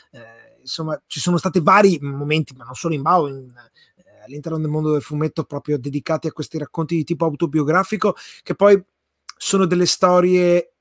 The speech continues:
talmente belle, talmente emozionanti da essere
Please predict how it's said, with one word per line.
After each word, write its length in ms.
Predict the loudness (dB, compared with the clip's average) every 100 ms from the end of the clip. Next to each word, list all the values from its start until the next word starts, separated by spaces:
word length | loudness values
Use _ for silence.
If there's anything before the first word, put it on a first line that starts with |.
| _
talmente 560 | 2 6 6 4 2 2
belle, 280 | 4 2 2
talmente 360 | 0 -2 -2
emozionanti 640 | -2 -2 -2 -2 0 -2
da 100 | -2
essere 420 | 0 0 -2 -2